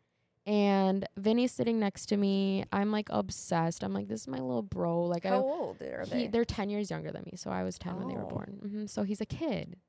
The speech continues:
Speaker 2: A literal kid.
Speaker 1: A very little kid dealing with this behavioral shit, getting arrested, like, pulling knives on people. He wants to kill himself. Like, it's very, very sad. And he's on all these medications and whatnot just as a child. And I just wanna be, like, the bigger sister. Like, I remember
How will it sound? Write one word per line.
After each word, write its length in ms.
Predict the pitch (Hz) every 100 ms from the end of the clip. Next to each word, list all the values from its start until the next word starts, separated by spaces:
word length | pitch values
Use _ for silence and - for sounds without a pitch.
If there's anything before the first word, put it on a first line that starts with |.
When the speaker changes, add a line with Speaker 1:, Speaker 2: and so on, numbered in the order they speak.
| _ _
Speaker 2:
A 80 | -
literal 340 | 240 269 339 311
kid. 260 | - 285
Speaker 1:
A 80 | 311
very 240 | 202 240 311
little 180 | 320 285
kid 300 | - 202 170
dealing 340 | 208 226 269
with 140 | 285 -
this 240 | 262 247
behavioral 500 | 208 240 220 220 220
shit, 180 | - 214
getting 220 | 208 220
arrested, 800 | 254 202 170 - - 170 165 165 160
like, 300 | 165 156 - - - - -
pulling 240 | 233 233
knives 200 | 208 180
on 60 | 185
people. 180 | 185 185
He 120 | 185
wants 260 | 175 170 -
to 60 |
kill 180 | - 202
himself. 640 | 185 180 170 170 160 165
Like, 120 | 180 180
it's 140 | 190
very, 240 | 185 233
very 180 | 285 302
sad. 520 | 285 - 285 339 180 - - -
And 140 | -
he's 180 | 220 214 -
on 220 | 202 214
all 120 | 233
these 180 | 240 220
medications 760 | 208 196 - 196 202 190 190 180
and 100 | 180
whatnot 360 | 170 165 170
just 120 | 180 175
as 140 | 175
a 60 | 170
child. 420 | - 175 185 180
And 100 | 175
I 140 | 180
just 220 | 185 226
wanna 200 | 262 262
be, 180 | 233 220
like, 260 | 208 185 - - - - _
the 80 | 208
bigger 240 | 185 180
sister. 360 | 185 170 - 202
Like, 180 | 196 185
I 140 | 185
remember 760 | 190 254 226 175 175 190 190